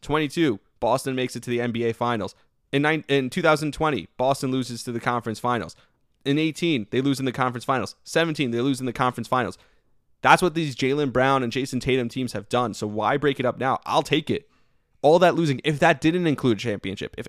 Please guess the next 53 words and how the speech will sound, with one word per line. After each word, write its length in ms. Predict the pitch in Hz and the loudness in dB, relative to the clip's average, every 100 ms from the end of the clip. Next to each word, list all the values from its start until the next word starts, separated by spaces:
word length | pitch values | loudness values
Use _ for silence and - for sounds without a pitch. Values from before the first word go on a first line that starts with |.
| - | -4
every 240 | 139 170 | -4 -4
single 280 | 165 165 143 | -6 -4 0
one 140 | 135 139 | 2 4
of 60 | |
those 260 | 127 120 - _ - | 4 2 -4 _ -4
losings, 480 | 120 131 127 104 | 2 4 4 0
which, 160 | 117 - - _ _ | 0 0 -4 _ _
by 120 | - | -2
the 80 | 104 | 4
way, 120 | 131 | 4
there's 220 | 98 95 - _ _ _ _ | 4 -2 -10 _ _ _ _
Red 180 | 110 127 | 0 2
Sox 260 | 131 131 - | 2 2 4
World 240 | 127 120 | 2 2
Series 380 | 123 131 131 127 | 2 4 4 0
in 120 | 123 | 0
there 180 | 120 117 | 2 2
at 140 | - | 0
some 180 | 123 113 | -2 0
point, 240 | 120 110 | 0 0
two 160 | - 131 | 0 0
of 80 | 123 | 2
them. 260 | 113 113 - _ - | 2 0 -6 _ 0
There's, 360 | 113 107 - - _ _ _ - | 0 0 -4 -16 _ _ _ -6
there's 220 | 117 110 | -2 -2
a 60 | 107 | 0
couple 360 | 147 135 131 | 0 2 2
of, 160 | 120 104 | 2 0
there's 140 | 113 101 | -2 0
a 60 | |
Boston 400 | 92 127 147 127 | 2 2 2 -4
championship 540 | - 135 131 131 135 131 | -2 -2 -2 -4 -2 -2
in 100 | 127 | 0
there 140 | 123 | 0
at 100 | 120 | 0
some 220 | 131 120 | -2 -2
point, 320 | - 123 110 | -2 -2 0
right? 180 | 110 117 | 0 0
A, 160 | 110 - | 0 -2
a, 100 | 110 110 | -4 -4
a, 260 | 107 101 - | -4 -4 -6
a, 100 | 101 | -8
there's 220 | 82 95 | -8 -8
obviously 320 | 87 127 127 117 | -2 0 0 -2
a 20 | |
couple 200 | 127 104 | -2 0
of 60 | |
Patriot 380 | - 135 - 127 | 0 0 -2 -2
championships. 540 | - 127 123 120 123 107 | -2 -4 -4 -4 -4 -6
There's 160 | 101 | -8
a 20 | |
Bruins 320 | 98 135 139 - | -4 -2 -2 -2
championship 480 | 131 131 123 123 | -4 -4 -4 -6